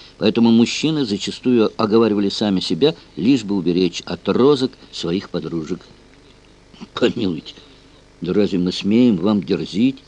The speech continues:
Варвара Александровна? Вон!" — завизжала Варенька и, сорвав с ноги башмачок, запустила им в Архипа. Ну, тот со вздохом облегчения,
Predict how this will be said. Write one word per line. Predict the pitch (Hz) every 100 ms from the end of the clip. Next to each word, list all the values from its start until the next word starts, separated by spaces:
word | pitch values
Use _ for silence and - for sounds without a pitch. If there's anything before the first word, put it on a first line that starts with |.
| _ -
Варвара | 92 90 104 127 104
Александровна? | 82 - 87 107 101 87 78 76 65 -
Вон!" — | 90 85 98 185 254 190 196 190 - - -
завизжала | 82 80 69 - 80 69
Варенька | 90 151 147 135 127 - -
и, | - 127
сорвав | - 131 127 147 127 -
с | - -
ноги | 104 85 113
башмачок, | 104 104 - 78 - - 185 - - - _ _ - -
запустила | - 127 110 110 - - 151 143
им | - 151 127
в | 82
Архипа. | 85 - - 196 - - - - - - - - - - -
Ну, | 262 349
тот | - 190 214
со | - 107
вздохом | 78 113 - - 90
облегчения, | 98 - - - - 165 185 175